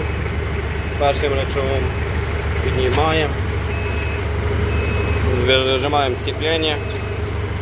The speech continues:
Вперед. Їде вперед. Назад. Їде назад.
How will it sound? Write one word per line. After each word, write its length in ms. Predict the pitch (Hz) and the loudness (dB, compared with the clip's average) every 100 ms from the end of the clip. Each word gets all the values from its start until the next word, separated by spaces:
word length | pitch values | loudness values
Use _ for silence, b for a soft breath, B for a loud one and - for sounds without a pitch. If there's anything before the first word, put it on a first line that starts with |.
| - - | -4 0
Вперед. 400 | 139 135 147 143 - - - - - - - - - - | 2 2 2 0 -4 -4 0 2 2 2 2 2 2 2
Їде 220 | 143 131 | 2 2
вперед. 460 | 123 131 123 110 101 - - - - - - - - - - | 2 2 2 2 0 -4 -4 -4 -4 -4 -2 -2 -2 -2 0
Назад. 400 | 113 123 147 139 - - - - 123 | 0 2 2 2 -2 -6 -4 -4 -2
Їде 320 | 139 131 123 | -2 -2 -2
назад. 460 | 120 110 160 165 | -2 -2 0 0